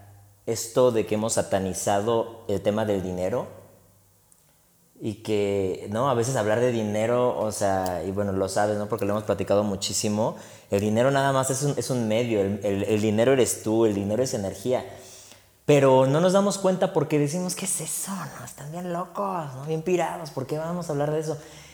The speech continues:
Y hay que tener esa conversación, ¿sí? Hay que tener esa, esa difícil conversación, porque al menos, eh, eh, me encanta tu historia y eso es algo que gracias por compartirlo, porque, y lo vamos a ir compartiendo en estos episodios,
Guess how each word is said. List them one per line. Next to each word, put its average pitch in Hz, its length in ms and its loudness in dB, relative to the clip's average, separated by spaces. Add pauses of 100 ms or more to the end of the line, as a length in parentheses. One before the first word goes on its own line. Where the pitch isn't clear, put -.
(320)
Y 170 720 2 (840)
hay 123 140 4
que - 120 2
tener 156 260 6
esa 120 160 4
conversación, 98 600 0 (1000)
¿sí? 135 280 0
Hay 156 120 2
que 170 100 2
tener 131 260 2
esa, 135 240 2
esa 131 300 0
difícil 120 360 0
conversación, 101 560 -2
porque 107 240 0
al 113 60 2
menos, 156 340 -2 (380)
eh, 131 260 0
eh, - 40 -2
me 131 100 2
encanta 147 400 2
tu 120 80 -2
historia 117 600 2
y 117 120 2
eso 117 140 0
es 127 80 -4
algo 117 220 0
que 107 120 -2
gracias 104 320 0
por 104 160 -4
compartirlo, 101 580 -4
porque, 101 760 -4
y 110 100 0
lo 117 100 6
vamos 131 240 4
a 139 40 4
ir 123 60 0
compartiendo 107 760 2
en 98 120 -2
estos 98 220 -2
episodios, 95 580 -2